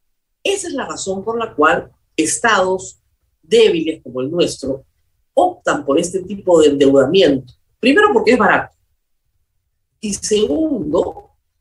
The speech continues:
porque tienen una vigilancia del préstamo que permite establecer si el dinero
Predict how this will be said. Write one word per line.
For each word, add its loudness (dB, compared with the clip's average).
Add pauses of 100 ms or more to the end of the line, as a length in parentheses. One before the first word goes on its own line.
(160)
porque -4
tienen -4
una -2
vigilancia 0
del 2
préstamo -2 (640)
que 4
permite -2
establecer -2
si -6
el 0
dinero 4